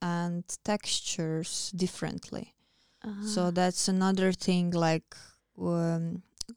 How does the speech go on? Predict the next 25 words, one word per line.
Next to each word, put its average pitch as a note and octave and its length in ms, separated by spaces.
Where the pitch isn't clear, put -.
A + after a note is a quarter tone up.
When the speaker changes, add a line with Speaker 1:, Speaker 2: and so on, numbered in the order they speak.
Speaker 1:
what E3+ 380
you F#3 60
need F3+ 220
to - 80
study. F#3 600
You F#3+ 120
need G3 200
to F#3 100
study F#3 500
also, F3+ 380
like, E3+ 240
the - 120
post. - 800
You F#3 160
need F3+ 220
to F3+ 100
know, F3+ 320
like, E3+ 340
what F#3 400
can F3+ 240
they, F3 220
what F#3 480
they F#3 120
can F#3+ 220
bring F#3 320